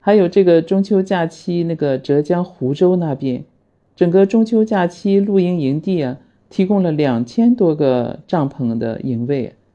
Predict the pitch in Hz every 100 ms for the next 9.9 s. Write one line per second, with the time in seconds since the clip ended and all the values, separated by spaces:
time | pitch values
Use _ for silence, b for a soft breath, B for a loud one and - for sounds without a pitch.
0 | _ _ 180 175 170 165 170 - 160 151
1 | 151 175 151 151 151 135 127 139 202 151
2 | - - 135 120 - 123 143 156 160 147
3 | 139 117 110 107 - 170 175 180 151 -
4 | - _ _ _ _ 190 180 220 226 254
5 | 240 190 156 147 143 165 _ _ _ 160
6 | 156 175 156 135 160 156 147 147 143 147
7 | 147 - 170 160 - 165 160 175 _ _
8 | _ - 185 208 220 233 208 208 196 196
9 | 196 196 139 147 196 175 147 143